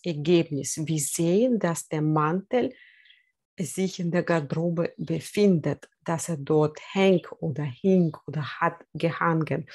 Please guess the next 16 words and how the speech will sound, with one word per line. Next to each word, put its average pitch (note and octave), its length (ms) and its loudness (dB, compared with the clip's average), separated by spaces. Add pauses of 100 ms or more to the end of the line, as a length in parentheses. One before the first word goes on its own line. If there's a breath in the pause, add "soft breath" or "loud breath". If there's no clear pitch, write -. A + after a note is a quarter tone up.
(280 loud breath)
Genauso E3+ 720 2
wie F3+ 280 4
die E3 260 0
Jacke. F3 540 0
Also D#3 320 -2
wir D#3 160 -2
sehen, E3+ 380 2
dass D#3 180 -2
die D3+ 200 -4
Jacke D3+ 520 0 (880 loud breath)
im, F#3 560 2 (120)
ähm, D#3+ 260 -4
am F3 200 2
Haken D#3+ 760 -6
hängt - 680 -2
oder F3 520 2